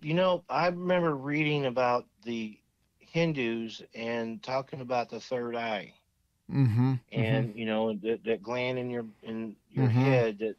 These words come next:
Speaker 1: is like enlightenment.
Speaker 2: Yes.
Speaker 1: And I, I compare it to something like that because once, once you do experience,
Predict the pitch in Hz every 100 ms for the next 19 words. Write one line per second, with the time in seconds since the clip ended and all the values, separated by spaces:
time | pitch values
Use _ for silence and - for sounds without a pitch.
0 | _ 113 104 - 127 120 - 113 117 120
1 | 117 - 95 95 - _ 123 120 110 87
2 | - - _ - 143 139 113 143 160 135
3 | 156 160 160 147 165 170 165 120 - 160
4 | 156 156 156 139 123 139 143 139 123 -
5 | 110 - 131 110 - 120 139 180 185 -
6 | - - _ _ - _ _ _ _ -
7 | _ 123 156 185 208 190 175 185 180 -
8 | - 143 151 170 170 - - -